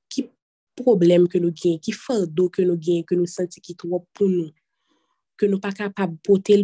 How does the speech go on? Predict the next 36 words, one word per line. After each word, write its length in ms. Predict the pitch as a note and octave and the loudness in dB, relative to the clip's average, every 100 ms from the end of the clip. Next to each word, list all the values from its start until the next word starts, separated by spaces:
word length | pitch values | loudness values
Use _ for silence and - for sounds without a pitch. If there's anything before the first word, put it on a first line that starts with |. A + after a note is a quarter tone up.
| - | 0
pou 140 | G3+ | -6
kon 220 | G3 D#3+ D#3+ | -2 -2 -2
nou. 100 | D#3 - _ _ _ _ _ _ _ - - _ | -6 -10 _ _ _ _ _ _ _ -20 -20 _
Nou 120 | G#3 | 0
ta 120 | G#3 A3+ | 2 4
renmen 200 | G#3 G3 | 2 2
ke 120 | G3 | 0
nou, 200 | F#3+ F#3 - _ | 2 0 -2 _
nou 160 | A3 A3 | -4 -2
pran 200 | G#3+ G#3 | -2 -2
yon 200 | A3 G#3+ | -4 -4
pèsonaj. 840 | A3+ G#3 G#3 A3+ G#3 E3+ - F#3+ G3 | -2 -2 -4 -2 -2 -4 -10 -8 -2
Mwen 160 | G3 | 0
menm, 160 | F#3+ G3 G3 | 0 0 -4
mwen 140 | G3+ G#3 | -6 -6
pèsonèlman, 640 | F#3+ F#3+ G#3 F#3+ F#3+ F#3 | -6 -4 -2 0 -2 -4
mwen 80 | G3 | -6
pi 160 | A3 G3 | -4 -2
renmen 220 | F3 E3 | -2 -6
David, 560 | D#3 D#3+ E3 F#3+ F#3+ - _ - _ - | -12 -16 -6 -2 -2 -6 _ -20 _ -4
paske 280 | F#3 - F#3 | -4 0 0
nan 200 | F3 F3 | 0 -4
psòm, 400 | - - G#3 G3 | -10 2 6 6
li 140 | F#3 F#3+ | 6 2
toujou 300 | - G#3 F#3 | -2 0 2
ap 180 | F3+ _ | 0 _
rele 300 | F#3+ F#3+ F3+ | 4 4 4
Bondye 340 | F3 F3 F3 F#3 | 2 -2 0 -6
kòm 220 | - F3 E3+ _ _ _ | -2 -2 -2 _ _ _
yon 140 | F#3 | -6
sekou, 480 | G3 G3+ G3 - F#3+ F#3 | -2 -4 -2 -2 -2 -2
kòm 200 | F3+ F3 | -4 -4
yon 80 | F3 | -4
sovè, 440 | - G3 F#3 F3+ F3 | -2 -2 0 -4 -4
kòm, 220 | F#3+ F3 F3 _ _ _ _ _ | -6 -4 -8 _ _ _ _ _
kòm, 220 | G#3 G3+ | -2 0